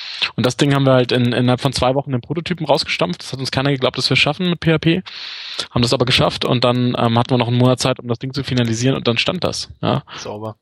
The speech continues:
Speaker 1: Das, da hatten wir User drauf und wir hatten natürlich dann auch viele User, die gepasst haben, haben Werbung gemacht und wir hatten echt, also das war ein Erfolg. Ja. Das ganze Projekt aus meiner Sicht war ein Erfolg und deswegen haben sie es dann nochmal in Java neu programmieren lassen, das
Speaker 2: Mhm.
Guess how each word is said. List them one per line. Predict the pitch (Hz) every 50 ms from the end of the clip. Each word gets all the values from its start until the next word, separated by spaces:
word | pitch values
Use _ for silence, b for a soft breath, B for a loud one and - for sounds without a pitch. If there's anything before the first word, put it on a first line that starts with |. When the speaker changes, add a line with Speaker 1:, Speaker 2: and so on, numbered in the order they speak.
| _ _
Speaker 1:
Das, | 98 95 - -
da | 110
hatten | 113 120 127
wir | 123 120
User | 127 180 202 175 117
drauf | - - 101 110 143 - - B B B B B B
und | - 113
wir | 117
hatten | 120 - 123
natürlich | 113 127 120 -
dann | - 117 -
auch | - -
viele | - - 151 143 135 123 120 120 131
User, | 127 131 135 139
die | 113 110
gepasst | 104 120 - - 165 - - -
haben, | 170 165 160 160 B B B B B B
haben | - 117 117 120 117 123
Werbung | 123 147 170 156
gemacht | - 151 143 135 131 -
und | 135 123
wir | 127
hatten | 120 - -
echt, | - 127 - - _ _ - - -
also | 135 127 131 131
das | - - - - -
war | 156
ein | 135
Erfolg. | 117 - - 117 104 - - - _ -
Ja. | - - -
Das | - - - - - _
ganze | - 135 135 -
Projekt | - 131 151 - - B B B B B B B _
aus | - - - -
meiner | 135 156 160 151
Sicht | 143 139 - -
war | 113
ein | 107
Erfolg | 113 - - 151 180 - -
und | - 113
deswegen | 123 - 147 131 120
haben | 123 120
sie | 120
es | -
dann | - 120 120 123 B B B B B B B B B
nochmal | 131 - 139 131 120
in | 117
Java | - 113 123 185 170 165 156
neu | 135 123 147 170
programmieren | - - 185 180 170 165 165 165
lassen, | 175 175 - - 190 175 - - - -
das | - - _
Speaker 2:
Mhm. | - 190 165 180 214 208